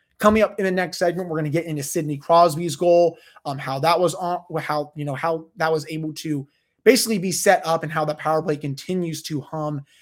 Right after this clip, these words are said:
at a very good rate. Brock McGinn's goal, you know, and how he was able to beat Andrei Vasilevskiy there. And, you know, obviously we gotta get into, you know, the scrum, you know, that led Jon Cooper to being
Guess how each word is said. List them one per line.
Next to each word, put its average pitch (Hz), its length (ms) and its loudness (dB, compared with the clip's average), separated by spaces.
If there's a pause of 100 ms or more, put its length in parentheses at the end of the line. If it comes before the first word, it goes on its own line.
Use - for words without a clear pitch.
(180)
at 147 140 0
a 135 60 -2
very 160 580 2 (320)
good 180 220 2
rate. 156 400 2 (320)
Brock 190 260 6
McGinn's 170 580 -4
goal, 175 440 2
you 147 80 -10
know, 143 80 -10
and 139 80 -14
how 156 160 -8
he 147 160 -12
was 165 160 -4
able 160 240 -8
to 156 160 -10
beat 156 280 -4
Andrei 151 240 -4
Vasilevskiy 147 840 -6
there. 147 340 -4 (480)
And, 180 320 -2 (320)
you 170 120 -4
know, 170 120 2
obviously 175 380 0
we 170 100 -2
gotta 175 240 6
get 160 160 2
into, 160 600 -2 (280)
you 156 80 -6
know, 147 160 -2
the 147 140 -6
scrum, 160 720 4 (240)
you 156 140 -4
know, 151 80 0
that 160 160 0
led 156 180 -2
Jon 151 260 -4
Cooper 151 320 -6
to 147 140 -10
being 139 420 -6